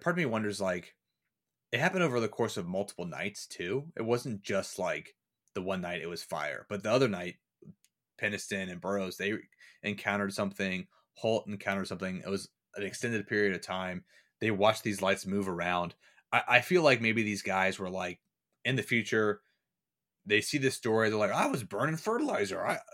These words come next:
that must have been what they saw." And they just, like, made the claim. Maybe that's what, I feel like that makes more sense than trying to smush this and make it, make it make sense.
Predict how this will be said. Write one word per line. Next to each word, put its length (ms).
that 240
must 220
have 100
been 140
what 120
they 100
saw." 400
And 100
they 80
just, 220
like, 200
made 220
the 60
claim. 240
Maybe 280
that's 260
what, 180
I 100
feel 100
like 160
that 280
makes 260
more 200
sense 300
than 380
trying 200
to 160
smush 440
this 240
and 140
make 180
it, 160
make 200
it 100
make 160
sense. 420